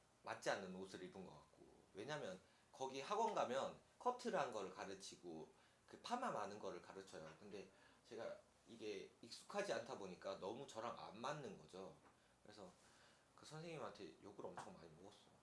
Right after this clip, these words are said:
그때는. 그러고 나서 이제 아무래도 하다 보니까 친구들, 이제 그때 십 년, 십 년 더 됐죠. 십, 십일 년, 십이 년 된 것 같은데 그때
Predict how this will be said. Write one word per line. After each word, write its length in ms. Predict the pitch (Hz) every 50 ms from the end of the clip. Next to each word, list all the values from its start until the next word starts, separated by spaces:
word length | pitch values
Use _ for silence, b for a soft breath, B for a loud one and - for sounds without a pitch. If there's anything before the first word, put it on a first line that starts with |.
| - -
그때는. 360 | - - - - 98 87 - - - - - - - - - - - - - - - - -
그러고 180 | - 107 104 98
나서 220 | 90 87 - 98 90
이제 260 | 85 80 85 90 85 82 - - - - B B B B B B B B B B B B B - - - - - - - - - - - - - - - - - - - - - - - - - - - - - - - - - - - - - - - - - - - - - - - - - - -
아무래도 380 | - 110 104 104 101 95 92
하다 260 | 98 - 147 143 147 104
보니까 280 | 104 98 95 87 87
친구들, 800 | - - - 226 233 226 202 - 104 92 87 87 90 87 78 - - - - - - -
이제 180 | - - 92 -
그때 480 | - - - - - 117 110 101 98 101
십 180 | - - - 185
년, 320 | 196 208 214 208 196 185 -
십 220 | - - 196 196 208
년 260 | 208 202 196 185 -
더 80 | -
됐죠. 240 | 175 - 190 - 190
십, 160 | 190 - 165 170 170 175 175 180 185 - -
십일 340 | - - - - 180 185 180
년, 140 | 175 165 165
십이 560 | - - - - - - - - - - 156
년 120 | 156 135 -
된 120 | - 92
것 140 | 90 90 87
같은데 220 | - - - 82 -
그때 460 | - - - - - 107 101 82 -